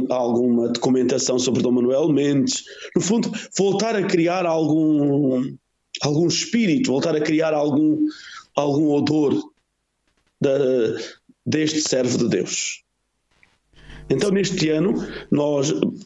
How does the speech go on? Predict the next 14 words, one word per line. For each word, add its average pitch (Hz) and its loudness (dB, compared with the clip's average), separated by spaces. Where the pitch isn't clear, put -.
penso 151 0
que - -2
será 139 0
importante 131 0
percebermos 131 0
isso, 165 0
no, 147 2
no 156 2
intuito 160 2
de 139 0
se - -4
espalhar 160 0
a 135 2
devoção 139 0